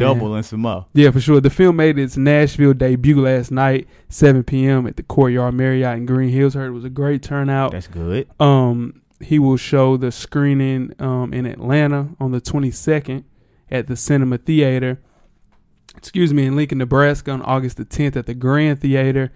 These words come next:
Speaker 2: and Tallahassee, Florida, August the twenty-sixth at Florida State University.
Speaker 1: Shout out to Florida State.
Speaker 2: F S U, yep. So physical D V Ds will be available on the website soon.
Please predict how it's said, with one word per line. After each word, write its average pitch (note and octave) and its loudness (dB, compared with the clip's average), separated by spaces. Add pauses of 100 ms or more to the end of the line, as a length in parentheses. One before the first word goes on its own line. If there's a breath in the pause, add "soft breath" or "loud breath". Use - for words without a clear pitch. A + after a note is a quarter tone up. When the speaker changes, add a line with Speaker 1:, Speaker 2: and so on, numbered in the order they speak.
(240 soft breath)
Speaker 2:
and C3 -2
Tallahassee, C3 -2
Florida, C3+ 4
August B2 -2
the A#2 -4
twenty-sixth - -4 (260)
at B2+ -8
Florida C#3+ 0
State C#3+ -6
University. D3 -2
Speaker 1:
Shout A2 -4
out G#2+ -4
to G#2+ -6
Florida A#2 2
State. C#3 0
Speaker 2:
F - -6
S C3 0
U, E3 4
yep. D3+ 2
So D3+ 4
physical D#3 6
D C#3+ 6
V C#3+ 2
Ds C#3 4
will B2+ 0
be C3+ 2
available C3+ 0
on C#3 0
the C3+ 2
website C3 2
soon. C#3+ 0